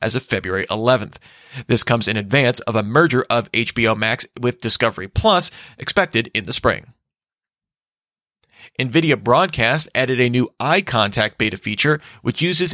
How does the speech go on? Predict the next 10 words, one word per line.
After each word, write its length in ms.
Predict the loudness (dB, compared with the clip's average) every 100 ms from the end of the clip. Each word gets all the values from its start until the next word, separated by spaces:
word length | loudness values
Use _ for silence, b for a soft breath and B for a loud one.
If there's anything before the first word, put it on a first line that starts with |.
| 0
A 180 | 2 4
I 220 | 2 0
to 180 | 0 0
overlay 320 | 2 2 2
simulated 600 | 2 2 2 2 2 2
eyes 320 | 0 2 0 -2
on 80 | -4
a 60 |
person's 400 | -2 0 -2 -2
face 320 | 2 2 2